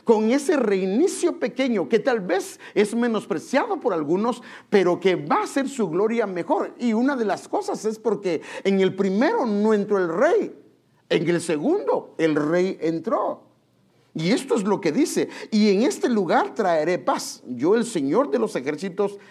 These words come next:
he hablado". Déjeme darle otro ejemplo. Grandes lluvias se iniciaron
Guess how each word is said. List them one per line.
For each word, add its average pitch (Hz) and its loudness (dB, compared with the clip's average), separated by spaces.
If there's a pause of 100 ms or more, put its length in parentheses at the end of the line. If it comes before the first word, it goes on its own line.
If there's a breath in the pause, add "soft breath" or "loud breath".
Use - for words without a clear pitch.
(160 loud breath)
he 170 0
hablado". 214 -2 (1300 soft breath)
Déjeme 233 -2
darle 202 -2
otro 180 -6
ejemplo. 135 -6 (960 loud breath)
Grandes 269 2
lluvias 262 2
se 185 -2
iniciaron 180 -2